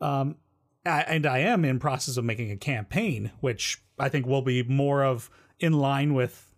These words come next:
more inspired by Critical Role. But in terms of the podcast,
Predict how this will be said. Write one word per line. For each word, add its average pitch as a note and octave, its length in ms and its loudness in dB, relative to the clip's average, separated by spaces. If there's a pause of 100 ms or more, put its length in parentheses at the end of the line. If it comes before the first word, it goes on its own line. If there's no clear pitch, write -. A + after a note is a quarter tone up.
(340)
more D3 240 2
inspired B2+ 360 -2
by A#2 100 0
Critical B2 300 -4
Role. A#2+ 220 0 (260)
But D#3 220 -2 (760)
in F3 120 0
terms F#3 240 0
of A2+ 80 -2
the A2 60 -4
podcast, D#3 760 -2